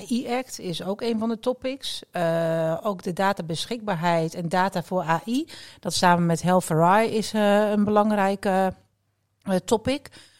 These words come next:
Eh, learning communities is een belangrijk topic, eh, met name vanuit het A I-ready traject, eh, waarbij meerdere ziekenhuizen actief zijn, eh,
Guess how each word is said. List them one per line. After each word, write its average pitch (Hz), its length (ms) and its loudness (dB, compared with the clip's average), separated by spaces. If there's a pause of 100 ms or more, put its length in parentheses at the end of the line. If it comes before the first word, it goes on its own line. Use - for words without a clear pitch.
(140)
Eh, 175 140 -2
learning 214 380 6
communities 240 640 2
is 226 80 -4
een 226 240 0
belangrijk 220 420 0
topic, 233 480 -4
eh, 185 160 2
met 180 180 0
name 190 340 2
vanuit 180 280 -2
het - 240 -10
A 180 160 2
I-ready 190 460 -2
traject, 180 600 -4 (540)
eh, 196 180 4
waarbij 180 300 6
meerdere 185 460 4
ziekenhuizen 175 680 0
actief - 340 -4
zijn, 170 480 0
eh, 175 360 0